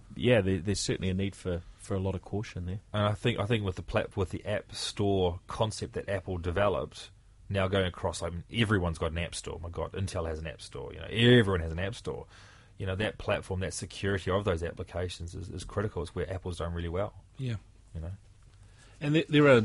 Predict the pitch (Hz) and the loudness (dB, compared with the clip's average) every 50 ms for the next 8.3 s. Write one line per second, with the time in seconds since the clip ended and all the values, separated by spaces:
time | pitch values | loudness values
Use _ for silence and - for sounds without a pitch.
0 | 117 131 131 120 117 113 113 120 120 113 104 - 117 117 117 120 120 101 110 110 | 6 6 6 6 8 6 6 6 6 6 4 4 4 6 6 6 6 6 6 6
1 | 107 104 101 - - 107 101 - - 110 101 - 107 104 107 107 107 120 - 107 | 6 6 4 2 0 0 0 2 0 0 0 0 0 2 2 2 2 2 2 2
2 | 104 104 107 104 - - 110 104 104 104 107 104 104 104 107 98 101 107 107 - | 2 4 2 2 0 2 2 2 4 4 4 4 2 2 2 0 0 0 0 2
3 | - 110 113 117 127 127 123 120 135 160 151 - - - - - - - - - | 2 4 4 6 6 6 6 6 4 2 0 -2 -10 -20 -20 -20 -20 -20 -20 -20
4 | - - - 117 117 113 - - 107 101 - 113 113 113 113 107 104 101 - 101 | -8 -2 0 2 2 2 0 -2 -2 0 2 2 2 4 4 4 4 2 2 2
5 | 113 113 107 104 - - 110 107 104 - - 110 104 98 104 104 98 - - - | 2 2 4 2 2 2 2 2 2 2 2 2 2 4 2 2 0 0 0 2
6 | 110 107 107 107 107 101 101 101 - - - 113 110 107 101 95 104 117 - - | 4 4 4 4 4 4 2 2 0 0 0 2 2 2 2 2 0 -2 -2 0
7 | 117 107 107 110 110 107 104 113 104 95 - 120 147 165 - - 110 - - 101 | 2 4 4 4 4 4 4 4 2 2 4 4 4 4 4 2 2 2 2 2
8 | 104 101 104 117 139 151 | 2 2 2 2 0 -2